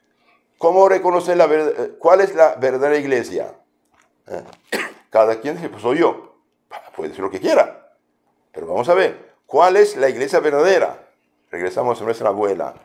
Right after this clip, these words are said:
La abuela va a decir, la iglesia verdadera es una, santa, católica y apostólica. Y añade romana porque San Pedro, San Pedro murió en Roma. Una,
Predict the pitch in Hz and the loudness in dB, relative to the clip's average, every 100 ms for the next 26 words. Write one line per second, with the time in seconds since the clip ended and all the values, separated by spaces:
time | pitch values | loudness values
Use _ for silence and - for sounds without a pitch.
0 | _ - - - 78 85 139 147 120 107 | _ -20 -20 -12 -6 0 4 4 4 0
1 | 143 160 120 123 127 113 98 98 165 147 | -2 0 0 -2 -6 -6 -2 0 0 -2
2 | - 147 214 202 196 196 190 - _ _ | -2 2 4 6 8 6 4 -2 _ _
3 | - 180 196 196 208 196 196 - - _ | 2 4 4 6 6 8 4 -2 -20 _
4 | _ - - 120 190 196 185 202 214 208 | _ -8 0 4 6 4 6 8 8 4
5 | - - _ - 117 110 104 101 82 65 | -6 -20 _ 2 2 2 -2 -2 -4 -6
6 | 62 - _ _ 107 98 98 123 113 104 | -12 -14 _ _ -4 -2 0 2 2 2
7 | 110 135 113 107 101 98 107 85 82 - | 0 0 0 -2 -4 -8 -6 -6 -8 -20
8 | - - 82 82 104 101 98 156 247 311 | -20 -10 -10 -6 -8 -6 -8 -8 -10 -10
9 | - _ _ _ _ _ - 139 147 156 | -14 _ _ _ _ _ -6 -2 0 2
10 | 269 - - | 0 -2 -16